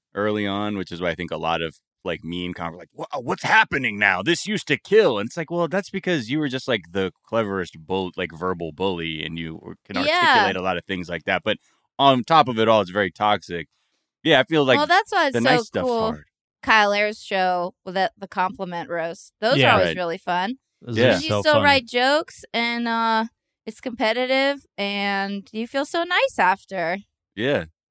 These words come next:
Speaker 1: I think it's a good exercise, right? To think of how can I make being so kind actually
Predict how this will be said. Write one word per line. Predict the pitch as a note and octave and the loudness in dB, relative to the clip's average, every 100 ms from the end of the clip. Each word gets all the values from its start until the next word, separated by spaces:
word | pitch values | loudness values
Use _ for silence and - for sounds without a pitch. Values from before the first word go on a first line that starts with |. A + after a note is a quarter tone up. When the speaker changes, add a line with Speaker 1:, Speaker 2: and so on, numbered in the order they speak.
| _ - | _ -8
Speaker 1:
I | |
think | A#2+ C#3 | -4 -2
it's | C3 | -2
a | A#2 | 0
good | B2 | 2
exercise, | G2+ - G2 - E2 D#2 | 2 2 -6 -2 -2 0
right? | E2+ F2+ | -4 -4
To | E3 | -6
think | F#2+ F2 | -8 -6
of | E2+ | -8
how | D2 F2 | -4 -2
can | E2+ G#2 | -2 -2
I | F2+ | -4
make | E2+ E2 _ _ _ _ G2 _ | -4 -8 _ _ _ _ _ _
being | F#2 F#2 E2+ | -8 -6 -6
so | - F2 | -4 -6
kind | - - E2+ F2 E2 D2 | -6 -8 -6 -4 -6 -4
actually | D#2+ - E2 D#2 | -4 -4 -10 -12